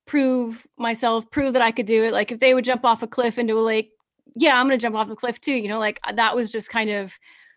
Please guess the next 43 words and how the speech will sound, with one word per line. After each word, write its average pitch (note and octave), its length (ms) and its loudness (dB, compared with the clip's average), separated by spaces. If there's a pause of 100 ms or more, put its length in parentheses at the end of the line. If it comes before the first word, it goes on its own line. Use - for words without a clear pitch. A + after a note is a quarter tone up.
(600)
I A3 100 -4
think C#4 180 -2
it G4 100 0
came C4 200 0
from G3 180 -6
that, G#3 320 0
from G#3 160 -6
a G#3 40 -4
young, G#3+ 480 0
young G#3 320 -4
age, G#3 600 -4 (480)
whether A3 300 -4
it's, - 180 -8
like, F#3+ 280 -4 (160)
I'm G3+ 220 -6
five G3+ 400 0
years G#3 240 -2
old G3+ 460 -2
and F#3+ 340 -6 (220)
I G3 140 -4
just F#3+ 260 -10
got G3+ 120 -4
my G3 120 -2
training G#3 320 -6
wheels G3+ 180 -8
off G3 220 -2
and G#3 120 -6
these G3+ 140 -8
guys G#3 280 -2
are G#3 60 -8
taking G#3 320 -8
off G3 200 -8
down G3+ 160 -6
this F#3+ 220 -12
really G3+ 180 -8
steep - 260 -12
hill G#3+ 380 0 (220)
and A3 120 -2
I A#3+ 80 2
gotta A3+ 180 0
either G#3+ 260 -2
join A#3+ 320 -2
'em A3 300 -4